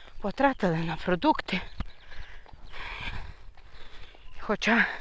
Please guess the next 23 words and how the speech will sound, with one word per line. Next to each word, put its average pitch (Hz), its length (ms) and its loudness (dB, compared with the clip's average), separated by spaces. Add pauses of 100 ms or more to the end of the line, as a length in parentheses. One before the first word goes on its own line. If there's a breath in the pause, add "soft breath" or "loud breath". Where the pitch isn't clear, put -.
(720 loud breath)
могли 233 280 10
і 247 60 8
не 233 140 6
тратити, 226 500 8
бо 170 200 4 (1120 loud breath)
Польща 262 520 8 (180 loud breath)
нам 233 260 8 (880 soft breath)
не 233 120 8
я 285 160 12
привезла, 180 680 4 (580 loud breath)
а 185 120 4
поляки 220 500 8
привезли 220 500 8
гуманітарну 214 680 8
допомогу. 208 640 8 (680 loud breath)
Туди 254 260 6
входив 240 440 8
і 240 140 2
одяг, 262 540 8 (1000 loud breath)
і 220 100 0
продукти, 254 600 4 (960 loud breath)
і 214 100 2
консерви. 240 720 10